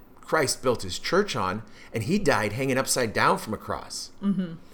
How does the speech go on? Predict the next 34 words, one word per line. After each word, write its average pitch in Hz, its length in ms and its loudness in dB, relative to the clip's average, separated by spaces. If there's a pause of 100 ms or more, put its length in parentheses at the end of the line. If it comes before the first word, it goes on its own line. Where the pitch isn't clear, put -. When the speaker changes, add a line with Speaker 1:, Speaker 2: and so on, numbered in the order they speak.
(1400)
Speaker 1:
Maybe 160 220 6
that's 175 200 8
the - 80 2
best 139 260 6
I 147 100 6
can 110 140 -4
hope 156 220 10
for. 95 340 2
And 117 100 2
if 117 100 2
I 147 100 12
don't 196 160 10
get - 160 4
that, 151 260 8
maybe 165 260 6
I, 170 420 4 (320)
I 147 140 12
did 156 220 6
better 147 220 8
than 165 140 8
Peter. 190 480 6 (280)
So 143 540 6 (580)
maybe 202 260 6
it's - 160 6
not 160 220 8
as 139 120 6
bad 147 300 6
as 156 80 4
I 127 120 4
think, 185 400 2
because 123 360 0
it's, - 280 -6
you 127 80 -2
know, 110 180 0